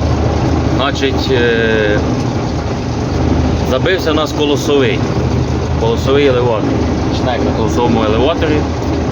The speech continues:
забився. Трошки підгорів ремень. Чого забився? Пояснюю. Забився тому, що потрапила,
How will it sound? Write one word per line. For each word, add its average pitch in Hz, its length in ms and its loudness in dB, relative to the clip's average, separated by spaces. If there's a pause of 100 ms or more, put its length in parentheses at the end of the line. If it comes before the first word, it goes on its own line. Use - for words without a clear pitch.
(140)
забився. 123 480 0 (260)
Трошки 147 300 0
підгорів 139 500 0
ремень. 127 320 0 (1040)
Чого 151 240 2
забився? 139 560 -2 (380)
Пояснюю. 131 480 0 (160)
Забився 151 400 0
тому, 156 340 2
що 135 680 2 (960)
потрапила, 123 1120 0